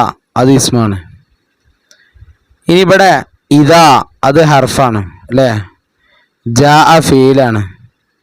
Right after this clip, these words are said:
പിന്നെ റഅയ്ത ഫീലാണ്. യദ്ഖുലൂന അത് ഫീലാണ്.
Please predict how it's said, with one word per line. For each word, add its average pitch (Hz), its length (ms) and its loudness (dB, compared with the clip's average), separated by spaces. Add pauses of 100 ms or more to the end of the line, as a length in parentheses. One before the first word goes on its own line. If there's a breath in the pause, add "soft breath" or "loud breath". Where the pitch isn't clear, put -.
(1000)
പിന്നെ 139 280 0 (800)
റഅയ്ത 143 640 -2 (280)
ഫീലാണ്. 131 600 0 (920)
യദ്ഖുലൂന 156 760 2
അത് 139 180 2
ഫീലാണ്. 135 520 0